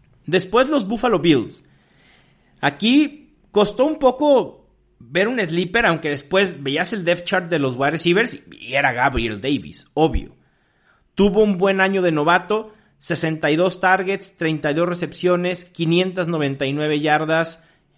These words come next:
y siete touchdowns. La verdad es que muy buenos números, ¿eh?, de Gabriel Davis. Obviamente, estos números están inflados por la cantidad de touchdowns que, que anotó.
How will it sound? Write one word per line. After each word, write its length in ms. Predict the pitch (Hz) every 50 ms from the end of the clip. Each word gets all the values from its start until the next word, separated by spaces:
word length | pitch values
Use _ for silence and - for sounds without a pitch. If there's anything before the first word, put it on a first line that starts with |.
| _ _
y 500 | _ 131 139 147 156 165 165 160 - 131
siete 320 | 123 - - 147 139 147 139
touchdowns. 640 | - 147 139 131 135 139 143 180 226 277 - - - _ _ _ _ _ _
La 120 | - 131
verdad 260 | 131 139 165 196 254 302
es 140 | 302 311
que 600 | - - 220 202 180 156 135 98 80 - - _ _
muy 360 | 135 147 143 143 156 185 233
buenos 300 | 262 220 226 226 233 180
números, 380 | 147 202 247 240 151 117 110 -
¿eh?, 140 | 190 240 294
de 120 | 233 143
Gabriel 340 | 139 143 156 151 143 143 143
Davis. 300 | 170 175 180 156 127 - -
Obviamente, 640 | - 180 190 196 175 180 180 175 180 196 196 190 190 - - _ _ _ _ _ -
estos 260 | 160 156 - 185 175
números 340 | 175 175 175 175 185 180 -
están 460 | 143 - - 165 156 165 170 175 175
inflados 640 | 175 156 147 135 165 160 151 151 156 185 185 185
por 340 | - - 147 151 156 170 180
la 140 | 180 160 139
cantidad 340 | 143 135 131 127 131 135 143
de 60 | 147
touchdowns 580 | 143 - 147 139 - - 147 131 139 147 143
que, 320 | - - 156 147 135 - -
que 120 | - 139
anotó. 600 | 131 127 127 127 131 - 156 175 214 233 - -